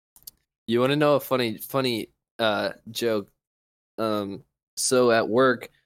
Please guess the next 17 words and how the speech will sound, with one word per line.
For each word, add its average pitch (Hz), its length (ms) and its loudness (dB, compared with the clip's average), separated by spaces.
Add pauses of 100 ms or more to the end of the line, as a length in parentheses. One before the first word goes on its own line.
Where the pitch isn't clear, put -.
(420)
this 117 180 2
guy, 123 320 4
uh, 110 420 2
who 110 340 -2 (180)
actually 104 400 -4
since - 340 -6
has 101 280 -8
quit 110 600 -2
working 104 460 -4
at 101 260 -6
the 104 100 -4
Jersey 107 360 -2
Mike's 104 360 -4
that 110 140 -4
I 101 100 0
work 101 280 -2
at 98 340 0